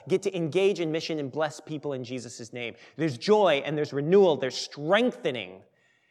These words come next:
for the disciple. That's why he says that there's joy amongst the harvesters. Now, as usual, the disciples don't get it, which is really helpful to us, 'cause we don't get it either.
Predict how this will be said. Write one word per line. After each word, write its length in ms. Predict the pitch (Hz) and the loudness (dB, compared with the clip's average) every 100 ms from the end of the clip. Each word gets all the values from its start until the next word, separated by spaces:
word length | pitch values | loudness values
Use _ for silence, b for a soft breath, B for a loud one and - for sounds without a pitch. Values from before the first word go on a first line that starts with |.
| _ _ _ | _ _ _
for 340 | - 165 165 | 0 4 4
the 80 | 151 | 4
disciple. 540 | 143 - 156 151 117 | 0 -4 -4 -4 -6
That's 280 | 107 131 - | -4 -4 -4
why 120 | 131 | -6
he 160 | 123 120 | -6 -8
says 420 | - 131 120 113 | -4 -2 -2 -4
that 200 | 113 - | -8 -8
there's 240 | 113 101 104 - | -12 -14 -18 -14
joy 800 | - - 247 208 151 123 85 - - _ _ _ _ | -6 2 4 6 4 2 -2 -10 -20 _ _ _ _
amongst 320 | 135 139 - | -8 -6 -8
the 60 | 120 | -10
harvesters. 640 | 107 90 85 95 82 - _ _ _ _ _ _ _ _ _ _ _ _ _ _ _ _ _ _ _ _ _ _ _ _ | -8 -10 -12 -16 -18 -20 _ _ _ _ _ _ _ _ _ _ _ _ _ _ _ _ _ _ _ _ _ _ _ _
Now, 160 | 175 190 | -2 2
as 180 | 196 165 | 2 8
usual, 380 | 294 240 196 156 | 10 10 8 4
the 80 | |
disciples 360 | 143 160 180 151 | 2 4 4 6
don't 180 | 147 131 | 2 4
get 140 | 139 | 2
it, 160 | 90 - - - | 2 -8 -18 -6
which 180 | 135 139 | -4 -4
is 160 | 123 - | -6 -2
really 260 | 151 156 | 4 6
helpful 280 | 123 131 120 | 4 -2 -4
to 100 | 110 | -4
us, 360 | 98 92 - - _ b b b | -4 -6 -14 -18 _ b b b
'cause 180 | - 120 | -4 0
we 120 | 139 | 2
don't 160 | 143 120 | 2 2
get 140 | 117 | 0
it 100 | 104 | -2
either. 320 | 92 87 85 | -4 -6 -8